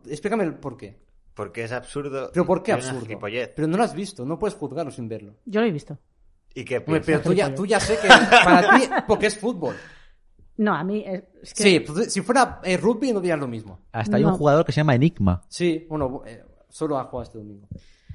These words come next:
Speaker 1: Un jugador de primera división que se disfrazó de máscara y de un disfraz para que no se le reconociera.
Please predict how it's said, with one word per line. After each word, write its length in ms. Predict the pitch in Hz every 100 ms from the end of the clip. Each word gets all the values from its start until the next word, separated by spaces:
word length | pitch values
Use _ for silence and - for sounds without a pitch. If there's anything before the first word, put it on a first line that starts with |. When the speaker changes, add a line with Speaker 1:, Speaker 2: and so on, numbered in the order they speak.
| -
Speaker 1:
Un 180 | 170 202
jugador 460 | - 190 190 208 180
de 100 | 147
primera 200 | 156 160
división 440 | 156 - 175 180
que 140 | 147
se 140 | 131 135 127
disfrazó 420 | 117 131 - 156
de 80 | 143
máscara 640 | 156 156 147 139 160 160
y 80 | 123
de 60 | 123
un 180 | 135 131
disfraz 400 | 127 151 147 147 -
para 120 | 113
que 60 |
no 40 | 110
se 80 | 131
le 60 |
reconociera. 540 | 120 117 104 107 95